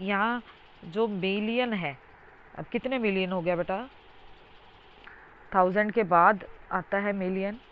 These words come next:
तो यहाँ से clear है कि कितने lakh के equal होता है,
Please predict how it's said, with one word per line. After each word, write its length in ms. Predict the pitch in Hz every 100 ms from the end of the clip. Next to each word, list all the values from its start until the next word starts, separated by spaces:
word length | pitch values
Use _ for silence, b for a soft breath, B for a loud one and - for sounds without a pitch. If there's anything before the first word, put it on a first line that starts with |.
| - - - - - - - - - - - -
तो 340 | 214 214 214 - - -
यहाँ 340 | 196 196 180 226
से 180 | - 262
clear 340 | 226 196 180
है 380 | 180 175 190 233 - - - - - -
कि 120 | 214
कितने 320 | 220 220 226
lakh 240 | 214 202
के 120 | - 226
equal 260 | 226 226
होता 220 | 208 -
है, 220 | 202 226